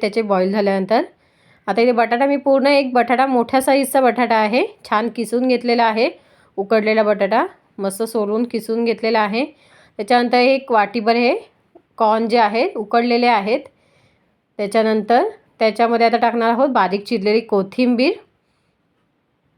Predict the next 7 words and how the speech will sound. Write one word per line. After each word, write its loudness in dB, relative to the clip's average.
कॉर्न 0
कटलेट -2
असल्यामुळे 2
कॉर्नच -2
जरा 4
जास्तच -2
पाहिजे. 0